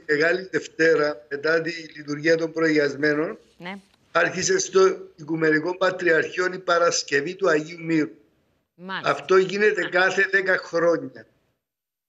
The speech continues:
Speaker 1: Και ο νυν Πατριάρχης είναι η τέταρτη φορά με τη Πατριαρχία του, ε, παρασκευάζεται το Μύρο.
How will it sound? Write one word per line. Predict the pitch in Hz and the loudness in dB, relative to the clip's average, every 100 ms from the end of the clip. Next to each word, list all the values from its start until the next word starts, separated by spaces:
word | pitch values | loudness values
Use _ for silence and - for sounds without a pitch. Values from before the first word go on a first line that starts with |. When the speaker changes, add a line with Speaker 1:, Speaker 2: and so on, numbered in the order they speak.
| _ | _
Speaker 1:
Και | - 165 | -2 4
ο | 165 160 156 151 147 143 135 - - _ | 6 6 6 6 4 2 -2 -10 -20 _
νυν | - 214 - | -8 -6 0
Πατριάρχης | 196 180 175 170 170 165 190 | 0 0 0 2 2 0 -6
είναι | 214 208 | -2 2
η | 190 | 2
τέταρτη | - 214 214 - - 180 165 - 156 | 4 0 0 -8 -2 0 0 -4 -6
φορά | 156 143 156 185 214 | -2 2 2 0 -4
με | 175 | -10
τη | 165 | -8
Πατριαρχία | 165 160 160 156 147 - 185 202 190 | 0 0 0 0 0 -2 0 0 0
του, | 220 277 _ _ _ _ _ _ | -8 -14 _ _ _ _ _ _
ε, | - 165 | 0 2
παρασκευάζεται | 165 160 143 160 160 185 190 196 | 4 4 2 2 4 4 2 0
το | 185 175 | 0 0
Μύρο. | 175 147 127 | 0 0 0